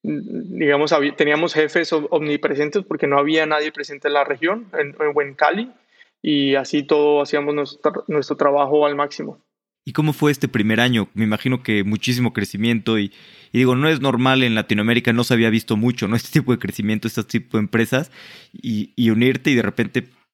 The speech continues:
Speaker 2: pues sí, ¿cómo fue este crecimiento?
Speaker 1: Sí,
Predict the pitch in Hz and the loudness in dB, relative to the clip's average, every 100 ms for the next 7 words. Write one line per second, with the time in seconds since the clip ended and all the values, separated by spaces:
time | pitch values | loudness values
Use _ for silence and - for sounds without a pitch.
0 | _ _ 110 127 - 135 135 135 131 110 | _ _ -10 -6 -2 0 0 -2 -4 -8
1 | - 98 117 - - _ - - - 185 | -6 -6 -6 -12 -20 _ -12 -10 -4 -2
2 | 202 | 0